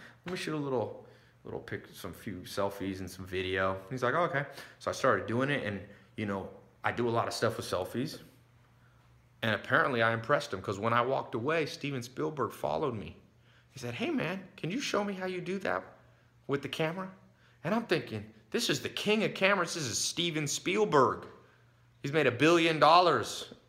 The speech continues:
<laughs> You know, he's made E T, you name all the biggest movies out there. Billion dollars. But yet, you can impress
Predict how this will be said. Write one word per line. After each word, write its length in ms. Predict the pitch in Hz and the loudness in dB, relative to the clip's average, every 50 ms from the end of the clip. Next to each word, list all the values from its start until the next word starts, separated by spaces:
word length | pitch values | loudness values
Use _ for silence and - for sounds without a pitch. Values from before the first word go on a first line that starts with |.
| - | -8
<laughs> 260 | - 143 - - - - | -6 -6 -6 -6 -8 -4
You 160 | 120 135 135 | -2 -2 0
know, 140 | 135 139 143 | 0 0 -2
he's 220 | 139 135 135 - | -2 -4 -4 -6
made 380 | - 139 - 156 139 113 113 - - - - - - - _ - | -4 -2 -2 -2 -2 -4 -6 -12 -16 -18 -18 -20 -20 -20 _ -6
E 220 | - 170 180 170 160 | -4 -2 -2 -2 -4
T, 200 | 165 - - 202 | -2 -2 -2 -2
you 300 | 185 170 160 156 196 196 | -2 -2 -2 -2 -4 -2
name 320 | 170 170 170 180 180 180 160 | 0 2 4 4 4 6 6
all 180 | 170 180 190 | 6 8 8
the 120 | 185 160 160 | 6 4 2
biggest 340 | 170 175 170 170 160 147 | 2 2 2 2 0 0
movies 440 | 147 151 160 165 160 165 165 160 151 | 0 0 0 2 0 0 -2 2 4
out 280 | 151 151 160 160 - - | 4 4 4 4 0 0
there. 460 | - 139 127 107 95 95 98 110 - - - _ _ _ _ _ _ _ _ _ _ _ _ _ _ _ - | 2 4 4 4 2 0 -6 -14 -16 -18 -20 _ _ _ _ _ _ _ _ _ _ _ _ _ _ _ -4
Billion 400 | - 151 165 170 160 151 151 151 | -2 -2 -2 -2 -2 -4 -2 2
dollars. 600 | 147 143 143 151 156 147 104 85 - - - - - _ _ _ - - - _ _ _ _ _ - | 2 4 4 4 2 -2 -4 -4 -6 -12 -16 -18 -20 _ _ _ -20 -20 -20 _ _ _ _ _ -2
But 180 | - 110 - | -2 -2 0
yet, 400 | - 127 131 120 - - - - - - - - _ _ _ _ - _ _ _ _ _ _ _ _ _ _ _ _ _ _ _ - | 2 2 4 4 2 0 -4 -12 -18 -20 -20 -20 _ _ _ _ -20 _ _ _ _ _ _ _ _ _ _ _ _ _ _ _ -6
you 200 | 110 117 127 123 | -4 -2 -2 -2
can 180 | - 135 123 120 | -2 -4 -2 -2
impress 520 | 117 117 113 - - 117 117 117 - - | -2 -4 -4 -2 -2 0 0 -2 -6 -10